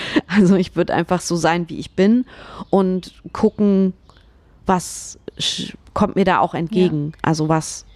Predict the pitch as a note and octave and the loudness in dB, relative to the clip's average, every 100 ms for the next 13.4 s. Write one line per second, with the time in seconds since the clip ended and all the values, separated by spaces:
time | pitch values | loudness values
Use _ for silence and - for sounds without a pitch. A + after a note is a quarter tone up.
0 | _ - - F3 F3 F#3+ G3 D#3+ - - | _ -20 -4 -2 2 4 4 2 -4 -4
1 | G3 D#3+ C#3 D3+ - _ _ _ _ _ | 0 2 0 -2 -12 _ _ _ _ _
2 | - - - - - - - _ - G3 | -20 -20 -20 -20 -20 -20 -20 _ -2 0
3 | F#3 - G#3+ - F#3 D3+ B3 - F3 D3+ | 2 4 4 4 2 2 2 -2 0 0
4 | D#3 - E3+ D#3+ - B2+ G2 D#2 D#3+ F3+ | -2 -2 -2 -2 -2 0 2 2 2 2
5 | E3 D#3+ - - E3 F3+ F3 E3+ G3 A3 | 2 0 -4 -4 2 4 2 0 0 0
6 | A#3 - - - G3+ F#3+ E3+ - F#3+ F#3 | -2 -10 -20 0 2 2 0 0 0 0
7 | E3+ F3 F#3 - F3 E3+ E3 E3 D#3+ G3 | 0 0 -4 -4 0 4 4 2 2 0
8 | F#3+ - - E3 A3+ - - - E3+ D3 | 0 0 -2 2 0 0 -4 -2 2 2
9 | - D3 D3+ - - - A1+ - _ E3+ | 2 -2 -2 -6 -6 -4 -6 -10 _ 0
10 | G3+ G3 E3+ - E3 - D#3 - D#3 - | 0 -2 -6 -2 0 0 -2 -4 -6 -6
11 | - D3 D#3+ - D#3+ D3+ D#3+ - C#3+ - | -4 -4 -4 -8 -4 -2 -2 -2 -6 -2
12 | E3+ D3 C3+ E3 D#3+ - D#3 F3 D#3 C#3+ | 0 2 0 0 -2 -2 0 0 0 -2
13 | - - D3+ C#3+ | -6 -8 -8 -8